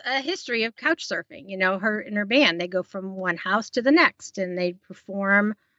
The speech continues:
and then, you know, rely on the generosity of their, um, supporters to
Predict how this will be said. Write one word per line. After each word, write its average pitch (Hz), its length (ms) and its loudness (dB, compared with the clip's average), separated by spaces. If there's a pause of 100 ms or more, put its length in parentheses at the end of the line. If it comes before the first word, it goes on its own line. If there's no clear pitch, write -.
(260)
and 196 160 2
then, 190 300 2 (540)
you 202 120 -2
know, 180 280 -8
rely 190 340 2
on 190 200 2
the 190 180 4
generosity 196 840 2
of 185 380 2 (540)
their, 175 580 2
um, - 400 -8
supporters 254 680 2
to - 220 -4